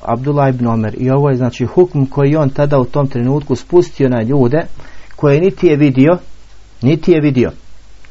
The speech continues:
Znači, ko su, šta su, već je dobio vijest od ljudi koji su došli da ga pitaju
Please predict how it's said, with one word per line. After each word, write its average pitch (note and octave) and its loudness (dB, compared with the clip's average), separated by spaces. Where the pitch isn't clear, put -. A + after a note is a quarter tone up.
Znači, A#2+ 0
ko D#3+ 2
su, - 0
šta - 0
su, F3 -2
već D#3+ 0
je D3 2
dobio D3+ 2
vijest C#3 2
od F#3 2
ljudi D#3+ 0
koji B2+ 2
su B2 -6
došli C#3+ -2
da C3 0
ga A#2+ 0
pitaju D#3 2